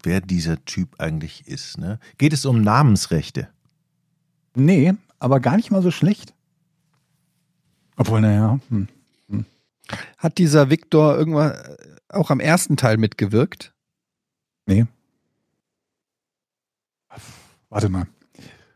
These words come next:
Speaker 2: Nee. Nee.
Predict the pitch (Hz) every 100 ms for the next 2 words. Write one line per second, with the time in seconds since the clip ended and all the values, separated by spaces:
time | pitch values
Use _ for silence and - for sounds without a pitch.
0 | _ _ _ _ _ _ _ _ _ _
1 | _ _ _ _ _ _ _ _ _ _
2 | 107 110 90 - _ _ _ _ _ _
3 | _ _ _ _ _ _ _ - 104